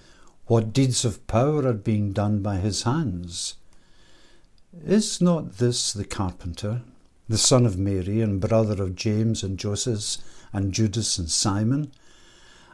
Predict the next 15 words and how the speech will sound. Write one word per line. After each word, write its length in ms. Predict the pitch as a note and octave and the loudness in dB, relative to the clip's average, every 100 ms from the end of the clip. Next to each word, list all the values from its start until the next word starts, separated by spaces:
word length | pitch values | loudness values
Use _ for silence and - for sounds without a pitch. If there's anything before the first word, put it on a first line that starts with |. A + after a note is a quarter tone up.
| - | 0
And 180 | B2 C3+ | 4 6
not, 240 | E3 - | 4 2
are 180 | A#2+ C3 | 0 0
not 280 | C3+ C3 C3 | 0 0 -2
his 200 | C3 - | -2 0
sisters 540 | D3 D3+ - A#2+ - | -2 -4 -4 -4 -2
here 220 | C3 B2+ | 0 0
with 240 | A#2+ E3+ - | 0 -4 -6
us?' 560 | A#2+ C3+ A#2 - - - - - - - - - - - - - - - - _ - | -10 -12 -12 -10 -12 -12 -20 -20 -20 -20 -20 -20 -20 -20 -20 -20 -20 -20 -20 _ -6
And 160 | B2 C3+ | 0 2
they 100 | C3+ | 2
took 300 | - F3+ C#3+ | 2 0 0
offense 720 | - - B2+ C#3 C#3 - C#3+ | -6 -2 0 0 -2 -4 -4
at 200 | B2 - | -6 -8
him. 440 | F2+ C#2 C#2 | -8 -8 -12